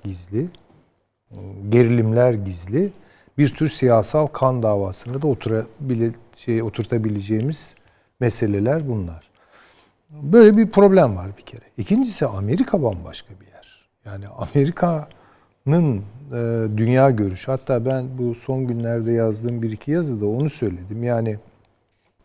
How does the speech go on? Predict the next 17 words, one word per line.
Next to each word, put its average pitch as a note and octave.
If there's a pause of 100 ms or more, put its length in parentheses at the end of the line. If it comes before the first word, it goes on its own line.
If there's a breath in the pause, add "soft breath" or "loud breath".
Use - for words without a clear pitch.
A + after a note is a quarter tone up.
(300 loud breath)
Homo D#3+ (300)
Europeanus, C3 (580)
Homo B2
Americanus, G#2+ (1700)
Homo C#3 (380)
Sovieticus A#2 (600)
kalıntısı A2+
olan A#2 (220)
işte -
Rus B2
insanı. G#2 (920)
Şimdi D#3
bunların G3
iyi D#3+
tahlil B2+
edilmesi F#2+
lazım. F#2+